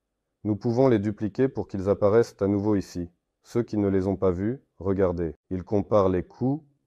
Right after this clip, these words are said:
par exemple. Les avions transportent une certaine quantité de marchandises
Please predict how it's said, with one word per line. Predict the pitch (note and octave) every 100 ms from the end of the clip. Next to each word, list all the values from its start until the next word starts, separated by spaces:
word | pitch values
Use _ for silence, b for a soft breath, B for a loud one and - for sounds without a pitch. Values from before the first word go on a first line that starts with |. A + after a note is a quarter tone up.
| _
par | - F2
exemple. | F2+ F2 G2+ A#2+ B2+ - _ _ _ _ _ _ -
Les | G2 G2
avions | G2+ G2 A2+ A#2+
transportent | - G2+ - - G#2+ G2+ -
une | F#2 F2
certaine | - F#2+ - G2
quantité | F#2 G2 F2+ F#2+ - G2+
de | F2+
marchandises | F2+ E2 - F2+ F#2 A#2 B2